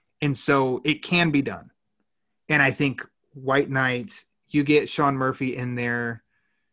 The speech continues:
you know, keep him involved somehow, and this could be, like, it could be one of the best animated Batman movies ever, I think.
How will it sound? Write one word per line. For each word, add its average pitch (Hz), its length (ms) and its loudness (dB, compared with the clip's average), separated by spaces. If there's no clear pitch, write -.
you 139 100 -4
know, 123 160 -8
keep 190 240 2
him 175 140 4
involved 123 440 0
somehow, 120 480 -4
and 117 220 -8
this 120 160 -8
could 120 160 -10
be, 117 120 -4
like, 104 300 -10
it 208 220 4
could 165 200 2
be 143 140 4
one 131 200 0
of 123 60 -2
the 123 80 -2
best 117 380 -4
animated 120 400 -4
Batman 110 400 -8
movies 104 580 -12
ever, 104 340 -6
I 120 180 0
think. - 340 -14